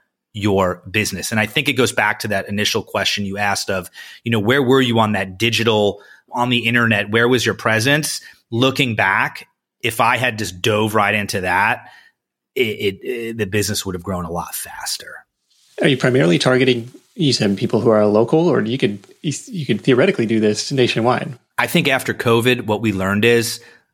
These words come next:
Speaker 1: Zoom is my best friend. You know, before covid, I was in New York, and then my family and I, we, we moved to Charleston, South Carolina, where we live now. And a hundred percent of my business was all in person. By that time, I had an office that I worked out of,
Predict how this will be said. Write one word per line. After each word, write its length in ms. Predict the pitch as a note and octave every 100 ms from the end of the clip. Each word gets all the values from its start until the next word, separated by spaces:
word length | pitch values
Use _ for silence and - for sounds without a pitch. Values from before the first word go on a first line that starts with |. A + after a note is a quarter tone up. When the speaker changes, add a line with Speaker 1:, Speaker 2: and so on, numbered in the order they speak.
| _
Speaker 1:
Zoom 240 | G2+ C3 C#3
is 100 | A#2
my 140 | A2
best 260 | G2+ F#2+ -
friend. 320 | F2 D#2 D2+ - - -
You 80 | A2
know, 100 | G#2
before 400 | G2+ - C#3 D3
covid, 600 | C#3 C3 B2+ B2 A#2+ A2+ - - _
I 100 | A2
was 220 | G#2+ G2
in 120 | A2+ A#2
New 60 |
York, 580 | A#2 A2 G#2 G#2 - - - _ -
and 180 | G2+
then 320 | G2+ G2 F#2+ -
my 240 | A#2 G2 F#2
family 400 | - A2+ A2+ A2+
and 80 |
I, 180 | G2+ G2
we, 180 | G2 G2+
we 140 | G2+ G2+
moved 280 | A2 A2+
to 60 | A2
Charleston, 480 | - F#2+ G2 - G2+
South 260 | G2+ F#2+
Carolina, 440 | - F#2+ F#2+ F#2 F#2+
where 120 | F2+
we 100 | F2+
live 240 | E2+ F2
now. 480 | G2+ B2 C3+ A2+ G2 - - _
And 300 | - A2+ A2+ A2+
a 80 | A2+
hundred 340 | C3+ C3+ D3
percent 280 | D3 D3 C3
of 60 |
my 80 | A#2
business 480 | G2+ G#2+ G#2 C3 -
was 160 | G#2+ -
all 400 | G#2 G2+ G2+ G2+ A2+
in 140 | G2+
person. 460 | - F#2 - E2 E2 _ _
By 140 | G#2 G#2
that 200 | A#2+ -
time, 300 | C3+ B2+ A2
I 80 |
had 140 | G#2 G2+
an 100 | G2
office 520 | F#2+ F#2+ - C3 -
that 100 | -
I 80 | G2
worked 300 | F2+ F#2 -
out 200 | A#2 A#2
of, 240 | C3 B2+